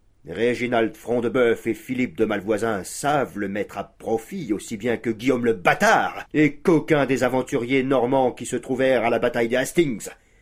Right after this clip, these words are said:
J'apprendrai, je gage, que mes pourceaux ont été enlevés par quelques bandits affamés qui n'ont d'autre ressource que le vol et le pillage, et qui auront mis à mort mon fidèle esclave après lui avoir enlevé leur proie. Et Vamba, où est-il ?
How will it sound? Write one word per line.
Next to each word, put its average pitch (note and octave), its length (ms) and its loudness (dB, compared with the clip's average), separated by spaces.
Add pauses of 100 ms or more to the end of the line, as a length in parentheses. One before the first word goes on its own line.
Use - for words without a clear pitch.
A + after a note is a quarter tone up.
(300)
J'apprendrai, C#3 600 2
je A#2+ 120 -2
gage, A2+ 320 2
que A#2 80 -6
mes A2 140 -2
pourceaux A#2+ 420 -6
ont G2 140 -2
été G2+ 280 -4
enlevés A#2 440 -2
par - 240 -6
quelques G#2 320 -6
bandits A2 560 -2
affamés A2+ 500 -2 (240)
qui D3 100 0
n'ont D3 160 4
d'autre C#3 320 2
ressource C3 600 -2 (240)
que E3+ 80 4
le G3 120 8
vol D#3+ 480 4 (300)
et B2 80 4
le C3 120 2
pillage, D3 640 2 (440)
et G#2 140 -4
qui A#2+ 200 -4
auront A2+ 380 4
mis A#2 240 -2
à G#2+ 80 2
mort A#2 260 0
mon G#2 160 -4
fidèle A2+ 420 -2
esclave A#2+ 500 0
après G2 240 -4
lui G2+ 140 -2
avoir G2+ 260 0
enlevé A2+ 260 0
leur A#2 180 -2
proie. - 300 -2 (460)
Et C#3+ 180 4
Vamba, C#3 420 2
où C#3 100 2
est-il ? D3 360 -6